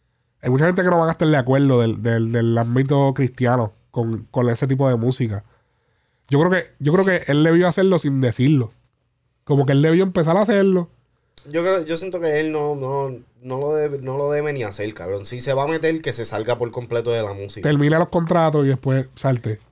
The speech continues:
Speaker 2: Sí. O, no, o ni eso, sí. Esa es una. O,
Speaker 1: Ah.
Speaker 2: literalmente, acábalo ahí y ya.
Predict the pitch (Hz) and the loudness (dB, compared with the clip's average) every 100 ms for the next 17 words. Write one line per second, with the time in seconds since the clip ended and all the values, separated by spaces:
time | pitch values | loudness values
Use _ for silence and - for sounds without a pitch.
0 | _ _ _ _ _ _ - 95 92 98 | _ _ _ _ _ _ -14 -12 -10 -12
1 | 143 143 _ - 143 139 143 160 147 139 | -14 -20 _ 0 2 2 -2 -6 -6 -4
2 | 139 127 123 175 156 104 120 117 _ _ | -2 -2 -2 -2 -4 -4 -6 -10 _ _
3 | _ _ _ _ _ _ _ _ _ - | _ _ _ _ _ _ _ _ _ -2
4 | 170 202 160 147 135 151 - _ _ 196 | -2 0 -2 0 0 -2 -6 _ _ 2
5 | 214 165 220 - _ _ _ _ _ - | 4 4 0 -8 _ _ _ _ _ -6
6 | 123 117 113 _ 131 131 135 127 131 135 | -2 -2 -4 _ -10 -4 0 0 2 0
7 | 165 185 175 175 - _ - 120 110 113 | -2 0 -2 -2 -10 _ -6 -2 0 0
8 | 123 127 120 131 117 113 135 | 2 2 0 -2 -4 -4 -4